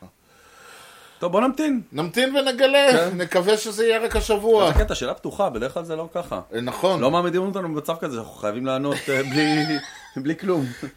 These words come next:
Speaker 2: טוב.
Speaker 1: אוקיי.
Speaker 2: אה, שבוע שעבר דיברנו על הסרט For Love of the Game, סרט שסוגר את הטרילוגיה של קווין קוסטנר,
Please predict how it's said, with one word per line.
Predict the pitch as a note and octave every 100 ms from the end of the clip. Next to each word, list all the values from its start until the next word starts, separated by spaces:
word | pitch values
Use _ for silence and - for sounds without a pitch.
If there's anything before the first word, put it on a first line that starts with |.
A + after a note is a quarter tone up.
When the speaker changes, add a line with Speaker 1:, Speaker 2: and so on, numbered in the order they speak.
| -
Speaker 2:
טוב. | C#3+ A2+ - _
Speaker 1:
אוקיי. | C3+ - E2 - - - -
Speaker 2:
אה, | C#3+ D3+ D3+ D3+
שבוע | D3+ F3 A#3+ D4
שעבר | A#3+ G3 G3
דיברנו | F#3 E3+ F3+ F3+ F3+ F3
על | D3 C#3
הסרט | B2+ D#3+ D#3+ E3 D#3+
For | -
Love | C#3 C#3+ C#3+ C3
of | B2+
the | G#2+
Game, | C3 C3 B2
סרט | - C#3 D3
שסוגר | - B2+ - B2+ D3 D3+
את | D#3
הטרילוגיה | C#3+ C3 B2+ B2+ B2+ B2+ B2
של | A2+ A2+ G#2
קווין | B2 A2 G2+
קוסטנר, | E3 E3+ - D#3